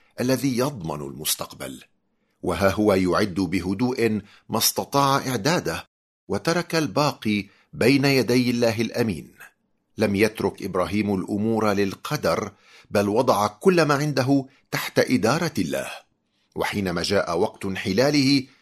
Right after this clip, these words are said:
لم يواجه الموت بإحباط ولا باضطراب. ليست مهمتي مستمعي الأعزاء أن أعلمكم كيف تموتون، بل كيف تحيون بالمسيح الذي غلب الموت، فالموت ليس نهاية،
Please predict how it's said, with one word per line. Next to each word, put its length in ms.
لم 180
يواجه 440
الموت 380
بإحباط 640
ولا 300
باضطراب. 640
ليست 420
مهمتي 640
مستمعي 640
الأعزاء 680
أن 160
أعلمكم 1000
كيف 340
تموتون، 720
بل 140
كيف 300
تحيون 680
بالمسيح 800
الذي 300
غلب 300
الموت، 540
فالموت 480
ليس 340
نهاية، 520